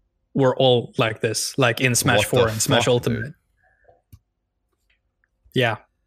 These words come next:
Speaker 2: That's so, fuck, man.
Speaker 1: One of the
Speaker 2: It's
Speaker 1: biggest
Speaker 2: so fucked up,
Speaker 1: commentators
Speaker 2: dude.
Speaker 1: for Smash overall is also, like, properly canceled because he, like, raped someone at a party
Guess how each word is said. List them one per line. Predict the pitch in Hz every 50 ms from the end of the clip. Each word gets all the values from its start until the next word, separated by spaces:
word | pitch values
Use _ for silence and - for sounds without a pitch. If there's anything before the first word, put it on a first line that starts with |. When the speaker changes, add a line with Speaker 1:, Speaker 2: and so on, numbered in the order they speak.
| _ _ -
Speaker 2:
That's | 95 98 - -
so, | - - - 135 127 131 135 131 127 123 117 104 95 87 82 - _ _ _ _ _ _ _ _ _ _ _ _ _ _ _ _ _ _ _ _ _ _
fuck, | - - - - 120 151 135 - - - -
man. | - 57 55 - - _ _ _ _ _ _ _ _ _ - -
Speaker 1:
One | - 120 117 127 131 139
of | 131 127
the | 135 127 127 123 120 117
Speaker 2:
It's | 120 -
Speaker 1:
biggest | 151 156 156 156
Speaker 2:
so | 151 160
fucked | 156 -
up, | -
Speaker 1:
commentators | 143 117 - 143 131 - 139 123 127 127 123 -
Speaker 2:
dude. | - -
Speaker 1:
for | 139 123
Smash | - - 139 131 131 123 113 - - - - -
overall | 160 156 147 135 135 123 127 139 139 123 120 117 113 120 - _ _ - - - - - - _ _ _ _ _ _ _ _ _
is | - 131 -
also, | - 127 127 127 - - 143 127 117 110 110
like, | 110 113 117 113 110 110 107 - - - - _ _ _ _ - 226 - _ _ _ _ _ _ _ - - _ _ _ _ _ _ _ _ -
properly | - - 143 - - 139 123 127 123
canceled | - - 127 123 123 120 - 131 113 110 110
because | 113 110 - 120 113 -
he, | - 117
like, | 110 110 107 110
raped | 117 117 117 117 113 -
someone | - - 117 110 110 113 110 107 110 113
at | 117 113 113
a | 110
party | - - 123 123 117 117 117 120